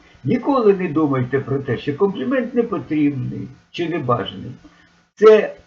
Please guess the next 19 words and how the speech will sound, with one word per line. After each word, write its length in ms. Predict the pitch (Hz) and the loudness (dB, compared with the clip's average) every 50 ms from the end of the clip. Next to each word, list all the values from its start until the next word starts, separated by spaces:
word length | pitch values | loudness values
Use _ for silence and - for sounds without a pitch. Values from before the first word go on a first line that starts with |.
| - | 2
один 500 | - 143 - 143 131 214 240 214 147 135 - | 4 4 4 4 2 2 2 2 2 0 -4
із 160 | - 170 147 | -8 -10 -10
тих 300 | - - 180 170 131 - | -8 -4 -4 -4 -4 -4
рідкісних 720 | 160 190 185 143 120 - - 139 120 - - 131 123 - 139 | -6 -6 -6 -6 -6 -8 -10 -10 -10 -8 -8 -8 -8 -6 -2
випадків, 680 | 156 247 277 - - 160 123 - - 123 113 - - - _ _ _ | -2 -2 -2 0 -4 -4 -4 -4 -6 -8 -8 -8 -8 -14 _ _ _
коли 280 | - 175 180 185 180 147 | -6 -4 -2 -2 -2 -2
чим 180 | - - 151 123 | -2 -2 -2 -2
більше, 600 | 101 - 214 269 285 240 - - 262 240 233 233 - - - _ _ _ | 0 0 -2 -2 -2 -4 -6 -4 -2 -2 -2 -4 -8 -20 -20 _ _ _
тим 220 | - 147 160 160 135 | -4 -4 -4 -4 -4
краще. 480 | 135 127 120 104 95 95 - - - - - _ _ _ - | -4 -4 -2 -2 -4 -6 -10 -16 -20 -20 -20 _ _ _ -14
Друзі, 560 | 104 104 147 196 226 226 165 123 - - - - - _ _ _ _ _ _ _ _ _ - | -8 -4 0 0 2 2 2 0 -2 -8 -14 -16 -18 _ _ _ _ _ _ _ _ _ -12
знайдіть 680 | 117 123 175 247 262 254 220 190 233 254 226 - - | -10 -6 -2 -2 0 0 -2 -2 -2 -2 -4 -4 -6
сьогодні 580 | - - 196 170 156 185 180 170 147 143 151 139 | -4 -2 -2 -2 -2 -4 -4 -4 -4 -4 -6 -6
кілька 380 | - 165 170 165 - 156 147 | -6 -8 -10 -6 -2 -2 -2
хвилин, 480 | 123 - 123 127 123 110 107 107 104 98 - - _ _ _ _ _ _ | -2 -2 -4 -4 -4 -2 -2 -4 -6 -8 -10 -18 _ _ _ _ _ _
щоб 260 | - - 180 359 - | -10 -8 -6 -6 -6
згадати 500 | 320 349 370 190 - 214 226 - - - | -4 -2 -2 0 2 2 2 2 0 -6
свого 380 | - - 160 185 196 185 175 151 | -8 -4 -2 0 0 2 0 0
партнера. 680 | - 135 127 110 - - 110 107 107 104 98 98 95 | 0 0 -2 -2 -4 -10 -8 -6 -6 -6 -6 -6 -8